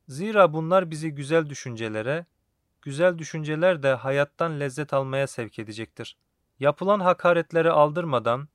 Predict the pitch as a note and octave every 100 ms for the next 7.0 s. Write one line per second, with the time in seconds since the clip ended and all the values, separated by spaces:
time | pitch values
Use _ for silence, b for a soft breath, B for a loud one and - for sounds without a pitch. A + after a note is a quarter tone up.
0 | _ _ _ - E3+ E3+ D3 B2 A2+ -
1 | - C3 A2+ G#2+ G#2+ B2 _ _ - D3+
2 | E3 C3+ B2 E3+ - C#3 B2 C#3+ D3 B2+
3 | A#2+ C#3+ C#3 A#2+ - E3 D3 A#2 B2+ C3+
4 | D3 - B2 A#2 A2+ A2+ - A#2 A2+ A2+
5 | - _ _ _ _ B2+ C#3 D3 E3 F3
6 | D#3 C3+ B2 A#2 A2+ A2+ A2+ C#3 D3